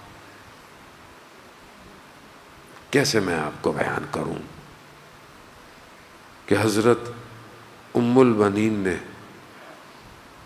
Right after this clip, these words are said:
अपने वजूद से ऐसा शाहकार दिया कि जिसके वजूद में वफा थी,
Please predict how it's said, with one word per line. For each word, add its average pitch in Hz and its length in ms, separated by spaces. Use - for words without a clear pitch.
अपने 117 340
वजूद 104 520
से 95 420
ऐसा 113 420
शाहकार 95 720
दिया - 500
कि 101 60
जिसके 104 400
वजूद 98 500
में 95 200
वफा - 420
थी, - 320